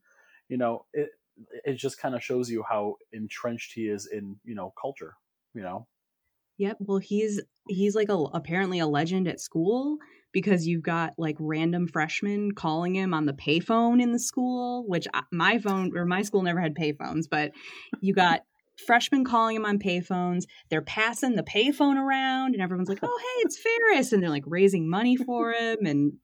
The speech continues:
Speaker 2: that,
Speaker 1: "Hey, Ferris,
Speaker 2: that
Speaker 1: how's your bod?"
Speaker 2: <laughs> that through line plot, I think was,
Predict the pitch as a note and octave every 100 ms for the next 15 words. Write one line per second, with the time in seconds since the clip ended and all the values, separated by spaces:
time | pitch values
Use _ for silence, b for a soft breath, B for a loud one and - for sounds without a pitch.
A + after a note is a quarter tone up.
0 | F3 F#3+ G#3 G#3+ G#3 - D#3 D3 F#3 C#4+
1 | C#4 F3+ F#3+ F#3 D#3 E3+ B3 G2 - _
2 | _ _ _ - - D#4 - C#4+ - D5+
3 | B4 - G#3+ A3 C4 E4 - B3+ G#3 G#3
4 | G#3+ A3+ A#3 A3+ A3 G3+ G3 F#3 A3 A3+
5 | b b b b - F#3 G3+ G3 F3 E3+